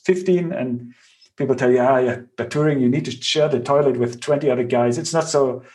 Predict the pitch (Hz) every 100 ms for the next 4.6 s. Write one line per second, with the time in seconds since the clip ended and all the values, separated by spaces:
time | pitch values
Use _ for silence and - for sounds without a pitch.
0 | - 139 127 139 131 123 120 120 139 123
1 | 123 139 131 127 127 123 139 135 135 120
2 | 123 117 113 131 113 117 117 120 117 160
3 | 175 156 165 180 147 196 202 147 131 147
4 | 165 185 180 - 143